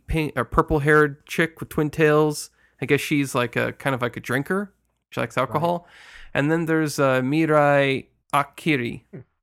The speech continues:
Speaker 1: who's a single twin or single-tailed, like, ponytail to the side kind of girl.
Speaker 2: I see. Mm-hmm, mm-hmm. So they're
Speaker 1: So, yeah.
Speaker 2: all original characters and stuff.
Speaker 1: That's, uh,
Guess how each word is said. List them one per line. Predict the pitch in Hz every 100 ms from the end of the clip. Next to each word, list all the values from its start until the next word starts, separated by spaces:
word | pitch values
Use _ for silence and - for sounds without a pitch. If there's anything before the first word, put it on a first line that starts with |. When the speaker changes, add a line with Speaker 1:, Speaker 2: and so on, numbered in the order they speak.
| _ _ _
Speaker 1:
who's | 127 117 120
a | 123 120 120
single | - 175 160 156
twin | - 151 151 143 -
or |
single-tailed, | 127 196 185 175 - 160 147 143 135
like, | 123 117
ponytail | - 143 139 139 139 131
to | -
the | 113
side | - 131 131 127 127 - _ _ _ _
kind | - 135
of | 127
girl. | 135 139 139 143 -
Speaker 2:
I | 156
see. | 131 131 _ _ _ -
Mm-hmm, | 120
mm-hmm. | 131 117 120 127 _ _ _ _ _ _ _ _ _ _ _ _ 196
So |
they're | 220 220
Speaker 1:
So, |
yeah. | 196
Speaker 2:
all | 151 143
original | 147 139 131
characters | 117 123 113 - 110 -
and | 107
stuff. | - 143
Speaker 1:
That's, | 110 -
uh, | 165 160